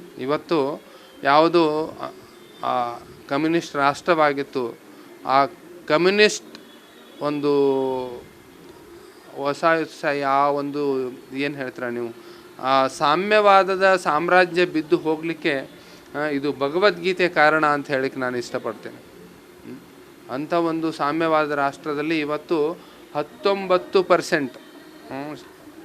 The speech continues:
ನಮ್ಮ ಭಾರತದಲ್ಲಿ ಅಷ್ಟು ಬೆಂಬಲ ವ್ಯಕ್ತ ಆಗ್ತಾ, ಆಗುತ್ತೋ ಇಲ್ಲೋ ಅದನ್ನು ನಾವು ನೋಡಬೇಕು. ಆ, ಭಗವದ್ಗೀತೆಗೆ ಅಷ್ಟು ಬೆಂಬಲ ಅಲ್ಲಿ ವ್ಯಕ್ತವಾಯಿತು. ಅದು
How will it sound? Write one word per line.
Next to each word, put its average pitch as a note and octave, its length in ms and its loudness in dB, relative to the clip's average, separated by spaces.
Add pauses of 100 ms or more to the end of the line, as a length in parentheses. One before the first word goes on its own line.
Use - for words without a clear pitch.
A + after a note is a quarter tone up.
(180)
ನಮ್ಮ B2+ 240 -8
ಭಾರತದಲ್ಲಿ D3+ 600 2
ಅಷ್ಟು D3 600 0 (480)
ಬೆಂಬಲ D#3+ 340 4
ವ್ಯಕ್ತ D3 360 0
ಆಗ್ತಾ, D#3 800 6 (140)
ಆಗುತ್ತೋ D3+ 500 -2
ಇಲ್ಲೋ D#3 260 0
ಅದನ್ನು C#3+ 360 0
ನಾವು C3 580 -6
ನೋಡಬೇಕು. D3 520 0 (460)
ಆ, C#3 120 -2
ಭಗವದ್ಗೀತೆಗೆ C#3+ 720 -4
ಅಷ್ಟು E3+ 600 0
ಬೆಂಬಲ D#3+ 400 0
ಅಲ್ಲಿ D3 240 2
ವ್ಯಕ್ತವಾಯಿತು. D3+ 720 -4 (440)
ಅದು D3 320 -2